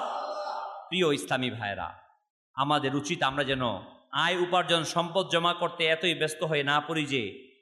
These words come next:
পরিবারকে ইসলাম শিক্ষা দেওয়া থেকেও আমরা ভুলে যাই। আমরা অনেকে খুব ব্যস্ত থাকি, ব্যস্ততা সকালে বের হই, রাতে বেলা যাই।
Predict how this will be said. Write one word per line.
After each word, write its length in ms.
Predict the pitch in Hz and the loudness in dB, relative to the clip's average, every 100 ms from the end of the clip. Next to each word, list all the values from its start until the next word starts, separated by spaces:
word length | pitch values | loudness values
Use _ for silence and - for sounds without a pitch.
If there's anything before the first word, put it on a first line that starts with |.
| _ _ | _ _
পরিবারকে 800 | 170 202 233 220 196 180 156 117 - - - - | 0 4 4 4 2 0 0 -2 -8 -18 -20 -12
ইসলাম 480 | 196 - 226 247 254 | -8 -4 2 2 2
শিক্ষা 480 | - 247 - 233 202 | -2 -4 -2 0 4
দেওয়া 240 | 202 202 | 4 4
থেকেও 260 | 202 175 175 | 0 0 0
আমরা 200 | 160 143 | 2 -2
ভুলে 300 | 120 123 120 | -2 -6 -4
যাই। 240 | 107 92 | -6 -8
আমরা 220 | 117 151 | -4 -2
অনেকে 300 | 165 214 214 | 0 -2 -6
খুব 200 | 208 277 | -6 -4
ব্যস্ত 240 | 285 247 233 | -2 -2 -4
থাকি, 360 | 175 - - - _ _ _ _ _ _ _ _ _ - | -8 -8 -16 -20 _ _ _ _ _ _ _ _ _ -4
ব্যস্ততা 680 | 180 196 208 220 202 175 - - - | 0 0 0 2 4 4 0 -2 4
সকালে 400 | 208 226 226 226 | 6 8 8 8
বের 240 | 190 202 | 8 8
হই, 340 | 208 220 233 - - - | 8 6 2 -8 -14 -2
রাতে 320 | 147 151 180 | 2 4 4
বেলা 240 | 156 151 135 | 4 4 2
যাই। 260 | 113 95 | 0 -4